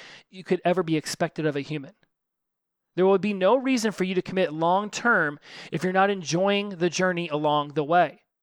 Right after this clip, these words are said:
If all you're doing is thinking about the future and not living in the present, then you're constantly seeking this happiness from something that's really far away. The true measure of the attainability of a goal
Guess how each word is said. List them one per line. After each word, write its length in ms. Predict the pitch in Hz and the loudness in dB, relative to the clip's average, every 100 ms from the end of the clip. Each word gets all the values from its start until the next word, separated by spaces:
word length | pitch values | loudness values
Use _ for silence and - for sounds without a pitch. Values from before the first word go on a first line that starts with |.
| _ _ _ _ _ _ _ _ _ - | _ _ _ _ _ _ _ _ _ -14
If 120 | 160 | -4
all 200 | 165 202 | 2 2
you're 120 | 262 | 2
doing 260 | 226 247 220 | 2 2 2
is 120 | 185 | 0
thinking 220 | 208 190 | -2 -2
about 180 | 185 175 | -2 -2
the 80 | 160 | -4
future 380 | - 247 - 185 | -4 -4 0 0
and 140 | 160 | 2
not 240 | 175 165 165 | 2 0 0
living 300 | 196 214 196 | 0 0 -2
in 100 | 160 | -6
the 80 | |
present, 480 | - 254 262 175 165 - - - 160 | -2 2 2 0 -4 -8 -20 -8 0
then 300 | 208 196 - - | 0 0 -6 -12
you're 100 | 170 | -10
constantly 540 | 170 220 247 - 208 180 | -4 -2 -2 -4 -10 -8
seeking 460 | - 254 - 202 | -6 -6 -6 -4
this 180 | 175 160 | -2 -2
happiness 560 | - 233 220 185 175 - - | 0 0 0 -2 -2 -4 -8
from 140 | - 185 | -6 -2
something 320 | 240 220 226 | 0 0 0
that's 180 | 202 139 | 0 -2
really 380 | 151 214 254 220 | -2 2 2 2
far 240 | 220 185 | 2 2
away. 480 | 170 247 214 - _ _ _ _ _ _ _ _ _ _ _ _ _ _ _ _ _ _ _ | 4 2 2 0 _ _ _ _ _ _ _ _ _ _ _ _ _ _ _ _ _ _ _
The 100 | 180 | -4
true 500 | - - 285 262 180 - _ | -2 0 2 0 -4 -12 _
measure 460 | 160 190 254 202 180 | 0 2 2 2 0
of 140 | 160 | 2
the 160 | 165 160 | 2 0
attainability 640 | - 214 190 185 196 180 | 0 -2 0 2 2 2
of 80 | 156 | 0
a 60 | 151 | -2
goal 580 | - 208 254 170 151 | 0 2 2 2 0